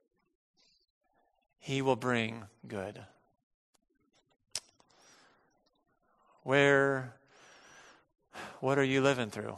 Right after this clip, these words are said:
What are you going through? What are you confronted with? What adversity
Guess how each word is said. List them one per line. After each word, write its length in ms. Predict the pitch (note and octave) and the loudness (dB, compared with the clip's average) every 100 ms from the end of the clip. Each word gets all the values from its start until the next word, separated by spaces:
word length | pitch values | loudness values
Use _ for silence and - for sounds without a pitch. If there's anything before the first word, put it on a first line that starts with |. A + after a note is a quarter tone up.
| - | 0
What 200 | C3+ D#3 | 4 6
are 60 | |
you 180 | D#3+ D3 | 4 2
going 300 | C#3 B2+ A#2 | 2 2 0
through? 300 | G#2+ A2+ G#2 G2+ - _ _ _ _ _ _ _ _ _ _ _ _ _ _ _ _ _ _ _ _ _ | -6 -10 -10 -14 -20 _ _ _ _ _ _ _ _ _ _ _ _ _ _ _ _ _ _ _ _ _
What 180 | C3 C#3+ | 4 4
are 60 | |
you 160 | C#3+ C#3 | 4 2
confronted 480 | C3 A#2 B2 A2+ A2 | -2 -2 0 0 -2
with? 400 | A2 G#2+ - - _ _ _ _ _ _ _ _ - | -4 -6 -12 -18 _ _ _ _ _ _ _ _ -6
What 340 | B2+ C#3 D3+ | 4 4 6
adversity 760 | D3 B2 B2 - B2 A2+ G#2+ | 0 2 -2 -2 -4 -4 -6